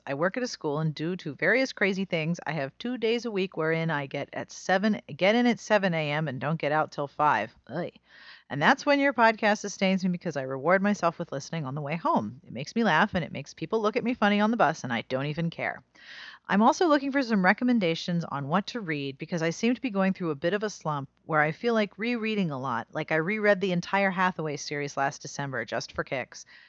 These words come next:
and feel very reluctant about picking a new book.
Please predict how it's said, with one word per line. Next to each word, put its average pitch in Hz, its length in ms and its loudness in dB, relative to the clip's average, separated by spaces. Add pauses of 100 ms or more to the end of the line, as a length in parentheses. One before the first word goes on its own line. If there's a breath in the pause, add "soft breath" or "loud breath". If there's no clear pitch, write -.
(240 soft breath)
and 190 120 0
feel 240 200 2
very 240 260 6
reluctant 185 720 2
about 156 300 0
picking 202 260 -2
a 220 60 6
new 170 180 2
book. 214 380 4